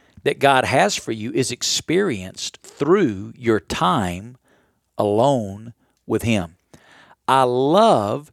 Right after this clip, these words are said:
the simplicity with which Jesus directs Peter. I mean, Jesus just lays out, "Hey, Peter, when you were younger, it used to be like this. But when you grow old, they're gonna stretch out your hands. They're gonna take you where you don't wanna go, and you're gonna die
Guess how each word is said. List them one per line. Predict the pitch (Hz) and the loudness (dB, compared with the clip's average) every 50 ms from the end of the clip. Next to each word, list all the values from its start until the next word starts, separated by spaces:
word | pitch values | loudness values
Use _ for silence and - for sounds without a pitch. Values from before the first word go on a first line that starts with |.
| _ _ _ _ _ | _ _ _ _ _
the | 131 135 131 | 0 0 0
simplicity | - - - - 120 113 110 - - - - 180 208 208 - - 139 113 - - - - - _ _ _ _ _ _ _ _ | 2 0 0 0 0 0 -4 -10 -12 -4 0 2 2 2 2 2 -2 -2 -2 -6 -14 -16 -18 _ _ _ _ _ _ _ _
with | - 135 143 - - | 0 0 0 0 0
which | 139 151 151 - - | 0 -2 -2 -2 -6
Jesus | 110 104 117 131 147 131 139 135 - - | -8 -4 -2 -2 -2 -2 -2 -4 -4 -2
directs | 120 123 120 120 120 - | 0 2 2 2 0 -2
Peter. | - - 123 110 92 90 - | -4 -6 -4 -4 -4 -4 -4
I | - 135 | -2 -2
mean, | 160 165 160 143 | -2 -2 -2 -2
Jesus | - - 226 277 277 - 302 175 - | 0 2 2 2 2 2 0 0 0
just | - 185 165 - - | 2 2 2 2 2
lays | 151 160 185 180 143 | 2 4 4 4 4
out, | 185 170 - - | 4 4 4 4
"Hey, | 135 143 | 2 2
Peter, | 127 - 139 143 135 131 | 2 2 0 0 0 0
when | 117 123 120 | -2 -4 -2
you | 127 156 170 | 0 4 4
were | 165 | 6
younger, | 156 156 175 202 233 262 269 285 240 - - _ _ _ - | 6 4 4 2 2 0 0 -2 -2 -2 -8 _ _ _ -6
it | 110 | -2
used | 110 135 - - - | 0 2 2 2 2
to | 196 | 2
be | 156 160 160 | 2 4 4
like | 160 151 156 139 | 4 4 2 2
this. | 147 147 135 113 95 - | 2 2 2 2 0 -2
But | - 123 127 | 0 0 0
when | 120 120 127 | 0 0 -2
you | 151 190 | -2 2
grow | 175 196 196 196 | 4 4 6 6
old, | 196 196 202 220 220 226 233 233 - - - - - - | 6 6 6 6 4 4 2 0 -4 -10 -20 -20 -10 -2
they're | - 156 196 | 2 2 4
gonna | 175 151 117 | 4 2 -2
stretch | 107 - - 175 175 175 | -2 0 2 2 4 4
out | 196 180 185 180 | 6 4 4 4
your | - 170 156 | 0 -2 -2
hands. | 147 196 226 233 233 233 233 185 135 | -2 0 0 0 0 0 -2 -2 -2
They're | 147 | -2
gonna | 135 135 120 | -2 0 -2
take | 117 - 180 196 202 - | 0 2 2 2 4 2
you | 202 180 | 2 0
where | 180 180 | 2 4
you | 175 175 | 4 2
don't | 180 175 | 2 2
wanna | 170 160 156 151 | 0 0 0 0
go, | 143 202 220 226 233 233 226 214 | 2 2 4 4 6 6 6 4
and | - 127 127 131 | 2 0 -2 0
you're | 160 202 | 2 2
gonna | 208 214 175 143 135 | 2 2 0 0 -2
die | 117 117 147 147 160 170 170 175 180 175 165 | -2 0 0 0 0 0 0 2 2 2 2